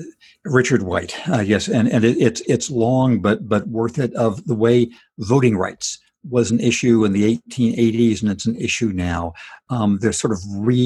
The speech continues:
re-imposition of slavery in various ways, of political cor-, corruption, of gerrymandering, of, of money in politics, of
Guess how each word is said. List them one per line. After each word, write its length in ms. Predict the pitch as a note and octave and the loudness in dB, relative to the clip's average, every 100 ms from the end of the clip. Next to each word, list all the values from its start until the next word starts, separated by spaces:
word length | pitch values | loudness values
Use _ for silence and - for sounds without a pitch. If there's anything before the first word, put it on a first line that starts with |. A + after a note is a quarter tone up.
| B2 A#2 A#2 - _ _ _ _ _ - | 2 0 -2 -20 _ _ _ _ _ 0
re-imposition 580 | C3+ A2+ G#2+ A2+ - A#2 | 2 4 4 4 4 2
of 100 | G#2 | 2
slavery 680 | - - A#2+ A2 F#2 F#2 F#2 | 0 2 4 4 2 -4 -4
in 120 | F2+ | -4
various 380 | F2 G2+ G#2 - | -4 -6 -8 -2
ways, 300 | A2+ G2+ G2+ | 0 0 0
of 180 | G2 - | -2 -4
political 640 | - C3 B2 A#2+ - A2 - | -4 0 2 0 -8 -18 -12
cor-, 140 | D3 | -12
corruption, 480 | - B2+ G#2+ - G#2 | -2 0 0 0 -2
of 80 | G#2 | -2
gerrymandering, 1120 | G2 G2 G#2+ A#2 A2 F#2+ F2+ E2 F2 G2+ G#2+ - | -6 0 4 4 4 2 0 -2 -6 -8 -6 -2
of, 260 | G#2+ G2 - - - - | 0 0 -4 -18 -20 -6
of 220 | A2 G2 | -2 0
money 420 | G2 G2 A#2 A#2+ G#2+ | 0 0 4 4 4
in 160 | G#2 | 2
politics, 680 | - - G#2+ G#2 G#2+ - - | 0 -2 0 0 -4 -6 -4
of 160 | A#2 | -4